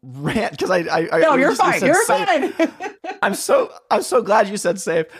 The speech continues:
Speaker 1: but I feel like so many people that I've heard are like, "Well, no, no, no, don't use it," and, and say, "Well, we're gonna make it operational. We're gonna make it," and I'm like, "Well, okay, imagine, imagine that you have a problem in your house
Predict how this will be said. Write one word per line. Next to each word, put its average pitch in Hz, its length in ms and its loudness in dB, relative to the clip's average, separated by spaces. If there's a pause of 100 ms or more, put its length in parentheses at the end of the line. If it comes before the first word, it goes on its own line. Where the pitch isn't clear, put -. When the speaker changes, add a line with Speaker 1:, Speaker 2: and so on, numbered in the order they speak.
(120)
Speaker 1:
but 180 100 -2
I 180 40 0
feel 202 220 0
like 180 340 2 (240)
so - 140 -2
many 190 140 -2
people 185 240 -4
that 139 120 -2
I've 147 220 2
heard 143 260 -2
are 131 80 -4
like, 113 140 -6
"Well, 143 80 -6
no, 165 160 -2
no, 165 60 0
no, 151 160 0
don't 180 300 -2
use 160 260 0
it," 170 100 2
and, 131 180 -4 (200)
and 131 120 -10
say, 165 160 0
"Well, 147 500 0
we're 170 120 2
gonna 196 160 0
make 147 220 2
it 147 100 -2
operational. 143 760 0
We're 214 180 2
gonna 175 140 -4
make 151 180 -2
it," - 160 -8
and 156 60 0
I'm 156 80 0
like, 139 180 0 (260)
"Well, 170 140 4
okay, 160 300 -2
imagine, 185 680 0
imagine 170 460 0
that 139 80 -8
you 147 180 -2
have 156 100 0
a 143 40 -8
problem 143 460 -2
in 147 60 -2
your 143 100 -4
house 123 600 -6